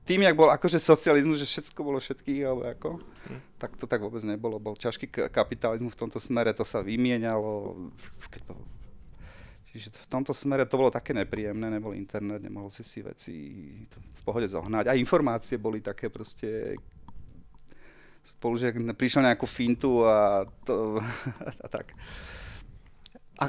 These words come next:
Speaker 2: ako sa dalo normálne, že dostať k počítačom vtedy? Ty si mal, respektíve vaša rodina mala vtedy už počítač v osemdesiatkach u nás?
Speaker 1: No ten Sinclair, koľko to bolo? Ja som mal tedy jedenásť, čiže nejakom osemdesiatom šiestom, v Tuzexe to bolo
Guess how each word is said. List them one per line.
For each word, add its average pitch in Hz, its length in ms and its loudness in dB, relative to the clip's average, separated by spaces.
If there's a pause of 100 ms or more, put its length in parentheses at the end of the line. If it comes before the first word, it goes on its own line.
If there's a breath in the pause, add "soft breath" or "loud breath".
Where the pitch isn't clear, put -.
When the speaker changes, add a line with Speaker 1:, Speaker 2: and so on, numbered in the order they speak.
(120)
Speaker 2:
ako - 100 -4
sa 208 140 6
dalo 113 180 6
normálne, 117 480 0
že 120 80 -2
dostať - 400 -4
k - 80 -16
počítačom - 640 -8
vtedy? 117 240 -4
Ty 131 80 -6
si - 100 -2
mal, 131 320 6
respektíve 123 320 2
vaša 120 240 2
rodina 120 240 -2
mala 113 220 -2
vtedy 196 260 0
už 190 80 -6
počítač - 380 -6
v 113 80 -4
osemdesiatkach 175 680 0
u 170 80 -6
nás? 180 240 -6 (760 soft breath)
Speaker 1:
No 131 80 -8
ten 139 160 0
Sinclair, 135 480 2
koľko 135 260 -2
to - 140 -10
bolo? 127 280 -8
Ja 135 120 -4
som 160 160 0
mal 147 80 4
tedy 135 260 0
jedenásť, 127 560 4
čiže 120 240 -6
nejakom 113 300 -6
osemdesiatom 113 360 -6
šiestom, 127 600 2 (240)
v - 120 -8
Tuzexe 131 440 0
to - 120 -8
bolo 98 280 -4